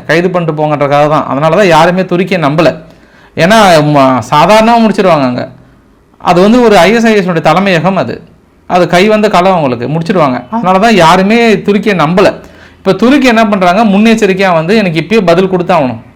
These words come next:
இப்பயே தெரிஞ்சாகணும்." ஏன்னா இப்ப தெரிஞ்சாதான் நாளைக்கு முன்ன பின்ன வந்து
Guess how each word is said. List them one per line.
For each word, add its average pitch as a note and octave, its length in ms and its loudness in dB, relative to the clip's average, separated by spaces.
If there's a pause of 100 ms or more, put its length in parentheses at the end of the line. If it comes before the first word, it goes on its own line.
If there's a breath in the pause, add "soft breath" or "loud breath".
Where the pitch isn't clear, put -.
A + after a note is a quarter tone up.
(120)
இப்பயே D#3 240 -2
தெரிஞ்சாகணும்." F3+ 640 0
ஏன்னா D3+ 140 -2
இப்ப F3+ 280 0
தெரிஞ்சாதான் G3 540 2
நாளைக்கு G#3+ 480 2
முன்ன G3+ 220 -2
பின்ன G3+ 260 -2
வந்து F#3+ 360 0